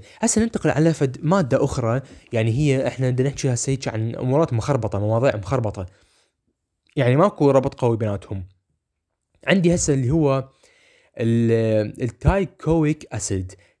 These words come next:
تايكويك، حتى أنا كاتبها بالعربي حتى أحفظها. التايكويك، يعني مو، مو تيكويك.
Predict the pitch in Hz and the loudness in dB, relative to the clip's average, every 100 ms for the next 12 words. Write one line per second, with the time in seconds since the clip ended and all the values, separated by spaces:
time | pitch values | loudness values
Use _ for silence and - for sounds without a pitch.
0 | _ 147 156 208 262 254 _ - 131 101 | _ -2 2 2 0 -4 _ -2 0 0
1 | 98 - 131 127 131 135 135 127 139 117 | -2 -4 -2 -2 -2 0 2 2 0 -2
2 | 113 - 104 95 - - - 117 170 233 | -4 -2 -2 -4 -10 -20 -18 -4 0 0
3 | 143 107 92 127 127 165 226 220 - 143 | 0 0 -2 0 2 2 2 0 -6 -4
4 | 160 233 226 - 156 - 123 104 90 - | 2 4 2 2 -2 2 2 0 -4 -16
5 | - | -20